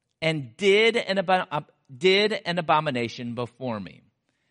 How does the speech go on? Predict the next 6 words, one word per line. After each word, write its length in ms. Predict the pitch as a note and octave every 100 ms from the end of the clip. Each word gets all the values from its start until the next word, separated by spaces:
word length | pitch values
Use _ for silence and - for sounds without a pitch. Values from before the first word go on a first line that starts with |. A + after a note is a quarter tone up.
| _ _ _ _ _ _ _
Here's 300 | F#3 A#3 C4
an 100 | C#4+
example 720 | G3 C#3+ D#3+ D3 D#3+ D#3+ D#3+ -
of 520 | D3 C#3 C3+ C#3 C3 - -
an 120 | C#3+
allusion. 580 | C#3 C#3 C#3 A#2+ G#2 E2